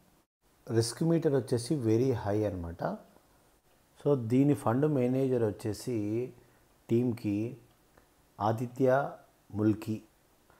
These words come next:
సెవెన్ డేస్‌లో ఇంకా ఇది, ఆ, క్లోజ్ అవుతుంది.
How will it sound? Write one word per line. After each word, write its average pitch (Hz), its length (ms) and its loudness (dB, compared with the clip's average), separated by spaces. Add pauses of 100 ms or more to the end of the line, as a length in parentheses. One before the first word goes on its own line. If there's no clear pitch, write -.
(400)
సెవెన్ 135 400 4
డేస్‌లో 127 420 2
ఇంకా 120 340 0
ఇది, 104 460 -2 (920)
ఆ, 98 420 -6
క్లోజ్ 110 240 2
అవుతుంది. 104 540 -2